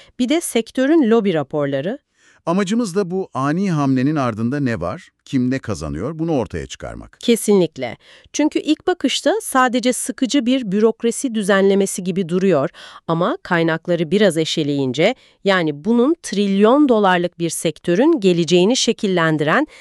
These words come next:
Speaker 1: devasa bir strateji olduğunu görüyorsun.
Speaker 2: O zaman en temelden girelim konuya.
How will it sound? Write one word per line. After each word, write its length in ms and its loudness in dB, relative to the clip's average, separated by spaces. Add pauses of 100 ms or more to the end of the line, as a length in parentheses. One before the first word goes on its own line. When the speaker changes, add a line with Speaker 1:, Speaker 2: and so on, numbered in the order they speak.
(220)
Speaker 1:
devasa 720 2
bir 140 2
strateji 580 0
olduğunu 460 2
görüyorsun. 640 -6 (160)
Speaker 2:
O 100 -4
zaman 360 -4
en 200 -4
temelden 500 -4
girelim 400 -6
konuya. 360 -12